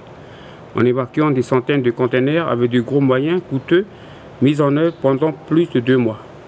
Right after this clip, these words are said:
Barges, remorqueurs, gros hélicoptères. Mais l'impact de ce porte-containers sur le récif et sur la faune marine est en quelque sorte minimisé. Aucun rapport ni information sur les dégâts écologiques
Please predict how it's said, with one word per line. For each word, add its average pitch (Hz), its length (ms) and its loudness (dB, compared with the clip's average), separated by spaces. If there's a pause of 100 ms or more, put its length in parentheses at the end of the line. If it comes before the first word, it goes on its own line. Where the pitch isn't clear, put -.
(120)
Barges, 139 420 -2
remorqueurs, 127 580 0 (600)
gros 131 100 0
hélicoptères. 113 640 -2 (540)
Mais 131 100 4
l'impact 151 400 -2
de 135 80 -4
ce - 160 0
porte-containers 143 1040 0 (460)
sur 131 140 0
le 135 60 2
récif 156 360 -2
et 120 80 2
sur 127 240 -2
la 123 240 0
faune 165 400 0
marine 139 580 0
est 120 100 2
en 120 100 0
quelque 127 340 -4
sorte 143 320 -2 (260)
minimisé. 120 560 2 (680)
Aucun 139 240 0
rapport 160 480 -2 (120)
ni 135 80 2
information 135 560 0
sur 139 160 -2
les 127 120 2
dégâts 131 300 0
écologiques 139 500 0